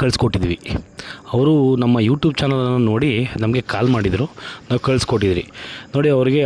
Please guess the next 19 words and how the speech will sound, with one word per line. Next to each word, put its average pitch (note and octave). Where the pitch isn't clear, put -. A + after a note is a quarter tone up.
ಅವರೇ D#3
ಒಂದು C3+
ವಿಡಿಯೋ D3
ಮಾಡ್ತಿದ್ರು, B2+
but A2
ಸ್ವಲ್ಪ A#2+
ಅವರು A2+
ವಿಡಿಯೋ C3+
ಮಾಡದೆ B2+
ನನಗೆ A2+
ಮಾಮೂಲಿ A2+
ವಿಡಿಯೋ G#2+
ಕಳಿಸ್ಕೊಟ್ಟಿದ್ದಾರೆ. G2+
So B2+
ನೋಡಿ, C3
ಈ -
ಥರ A#2+
ಬಂದಿದೆ, F#2+
ತುಂಬ D3